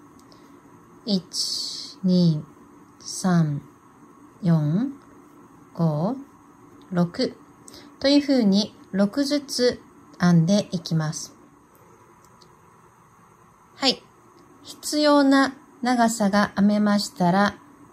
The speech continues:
最後は追加で鎖を一目入れましょう。こちらでは補強のために、まず下に細編みを入れていきました。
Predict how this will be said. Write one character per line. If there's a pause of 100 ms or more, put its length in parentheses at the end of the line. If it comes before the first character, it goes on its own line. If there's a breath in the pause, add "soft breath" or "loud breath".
最
後
は (200)
追
加
で
鎖
を (200)
一
目 (300)
入
れ
ま
し
ょ
う。 (4000)
こ
ち
ら
で
は
補
強
の
た
め
に、
ま
ず
下
に
細
編
み
を
入
れ
て
い
き
ま
し
た。